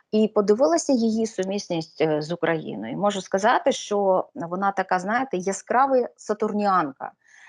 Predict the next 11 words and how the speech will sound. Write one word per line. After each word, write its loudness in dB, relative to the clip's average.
А 2
енергії -2
Сатурна -6
нам -6
якраз -2
не -4
вистачає -4
задля -10
того, -2
щоб -8
ми -2